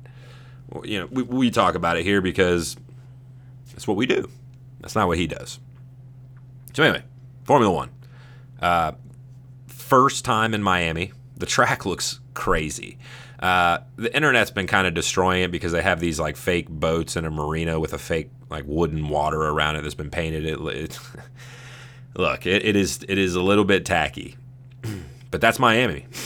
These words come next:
<laughs> right? That's, that's what Miami is. It's,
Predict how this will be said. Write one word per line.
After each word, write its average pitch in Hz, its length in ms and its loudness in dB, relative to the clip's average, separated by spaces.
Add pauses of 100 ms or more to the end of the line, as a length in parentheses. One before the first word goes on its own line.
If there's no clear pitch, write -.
(140)
<laughs> - 320 -16
right? 101 280 2
That's, 101 180 0
that's 104 240 0
what 107 180 0
Miami 104 440 0
is. 78 240 0
It's, 78 180 -10